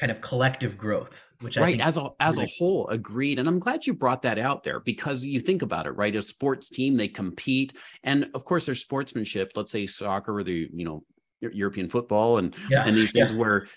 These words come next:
Speaker 2: there's the traditional sportsmanship aspects of shaking hands and these kind of things, right? And as a team, you're always improving and striving to do this.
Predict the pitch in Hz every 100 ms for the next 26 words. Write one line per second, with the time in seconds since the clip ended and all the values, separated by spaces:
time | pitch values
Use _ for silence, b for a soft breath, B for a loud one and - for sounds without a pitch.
0 | - 127 120 - 117 - 131 110 123 135
1 | - 131 120 110 101 107 - 123 120 123
2 | 107 110 80 95 107 - 110 - 92 -
3 | - 127 113 - 117 98 - 117 131 135
4 | 101 98 - 101 90 85 170 107 - -
5 | 101 107 - 123 127 120 - - 160 151
6 | 113 110 110 101 92 120 117 104 92 -
7 | 104 104 90 92 120 87 -